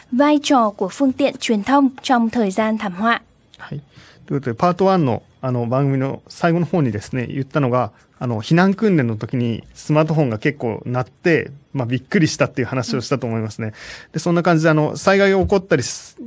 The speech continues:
Speaker 2: とか、これから地震が起きますよみたいな情報が来ると、かなりこう、焦ってしまったり、びっくりしてしまって、不安になる人も、まあ、多いと思います。まあ、そんな中で、まあ、実際に、まあ、メディア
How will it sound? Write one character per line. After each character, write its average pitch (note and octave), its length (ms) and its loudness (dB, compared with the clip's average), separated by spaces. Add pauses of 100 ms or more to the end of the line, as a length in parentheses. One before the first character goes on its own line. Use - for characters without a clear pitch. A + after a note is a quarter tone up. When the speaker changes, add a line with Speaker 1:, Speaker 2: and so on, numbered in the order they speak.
Speaker 2:
と D#3 80 -2
か、 B2 140 -2
こ D#3+ 100 -2
れ E3 80 2
か F3+ 80 2
ら F3 160 6
地 C#3+ 100 -2
震 F3+ 140 2
が E3 80 4
起 D#3 80 0
き F#3 60 -2
ま F3+ 100 4
す E3+ 140 2
よ C#3 60 4
み C3 100 0
た C3 60 0
い A#2+ 40 0
な A#2 60 -2
情 D#3 180 2
報 E3 120 0
が D#3 80 2
来 - 100 -2
る D3 100 0
と、 C#3 340 -2 (180)
か - 120 -2
な A3+ 120 2
り C3 100 -2
こ A#2+ 280 -2
う、 - 60 -8
焦 F#3 160 2
っ F3+ 40 -4
て D#3 120 -6
し - 100 -2
ま B2 100 0
っ G#2+ 40 -10
た C3 140 -6
り、 G#2+ 180 -4 (400)
び D#3 120 -2
っ - 20 -6
く F#3+ 100 -4
り D#3 80 4
し - 100 -2
て B2+ 80 -6
し - 140 -6
ま B2 80 0
っ A2+ 60 -6
て、 C3+ 220 0
不 D#3+ 140 2
安 F#3 120 6
に G3 60 2
な G3+ 100 4
る C#3+ 80 2
人 - 160 -6
も、 G#2+ 200 -4 (120)
ま C3+ 160 0
あ、 - 20 0
多 D3 160 2
い C#3+ 60 -2
と C3 100 -2
思 G#2 100 -2
い G#2 40 -6
ま G#2+ 100 -4
す。 - 140 -16 (260)
ま E3+ 80 0
あ、 D#3 40 4
そ G3 120 -2
ん G3+ 80 0
な G#3 80 0
中 G#3+ 220 2
で、 F#3+ 240 -2 (640)
ま E3 140 4
あ、 D3 60 6
実 B2+ 220 -2
際 D#3 160 2
に、 D3+ 220 0 (460)
ま D3+ 140 4
あ、 C3 40 4
メ C3 140 6
デ C3+ 100 4
ィ C3+ 100 6
ア D3+ 160 0